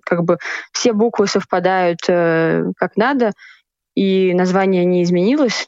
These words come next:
ну, нету какого-нибудь синонима, то можно быть спокойным, что животное не является в конвенции ситес, если этот сайт его не находит. Ну, соответственно, если вы вводите латинское название и вам в-, ну,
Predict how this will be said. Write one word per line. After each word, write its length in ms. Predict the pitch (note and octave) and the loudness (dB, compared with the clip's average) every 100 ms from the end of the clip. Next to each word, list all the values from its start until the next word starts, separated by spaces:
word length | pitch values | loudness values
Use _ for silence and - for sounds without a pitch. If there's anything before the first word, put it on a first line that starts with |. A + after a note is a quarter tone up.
| - | -4
ну, 120 | B3+ | -2
нету 280 | A3 F3+ F3+ | 0 0 -2
какого-нибудь 480 | F#3 F#3 F3 E3 - | -2 -2 0 -2 -2
синонима, 560 | - G3 F3+ E3 E3 E3+ | -2 0 2 0 -2 -2
то 440 | F#3 F3+ F3 E3+ F3 _ _ _ _ _ _ - | 0 2 0 -2 -4 _ _ _ _ _ _ -4
можно 280 | G3 G#3 G3+ | -2 0 0
быть 140 | G3+ | -2
спокойным, 480 | - F#3 A#3 C#4 A#3+ | -2 -2 0 0 -2
что 460 | G#3 - F#3 F3+ F3+ - _ - | -2 0 0 0 -2 -8 _ -4
животное 440 | F#3+ A3 A#3+ G#3 | 0 0 0 0
не 200 | G3 G#3+ | 0 0
является 500 | E3 D#3+ D#3 E3 - | 0 0 0 -2 -4
в 120 | - | -6
конвенции 400 | - F3 F3 - | -2 0 0 -2
ситес, 380 | E3+ C#3 - - | -4 0 -2 0
если 340 | G3+ G3+ F#3 F3 - - - _ | -2 0 -2 -4 -10 -20 -20 _
этот 220 | F#3+ F#3 E3+ | -2 0 0
сайт 300 | G3 A3+ A3 | -2 0 0
его 140 | F#3+ | 0
не 80 | F#3+ | 0
находит. 400 | F#3 - E3 D3+ | 0 0 -2 0
Ну, 60 | A#3 | -2
соответственно, 460 | B3+ A#3 B3 G3+ | 0 0 0 0
если 220 | G3+ G3+ | -2 0
вы 100 | F#3 | 0
вводите 320 | F3+ F#3+ F3 E3+ | 0 0 0 -4
латинское 400 | - F3+ - E3 | -2 -4 -2 -2
название 460 | E3+ F3 F3+ E3 | 0 0 2 0
и 20 | |
вам 180 | E3 E3+ - | 0 -2 -4
в-, 160 | E3+ F3 - | -6 -4 0
ну, 240 | A#3+ | 0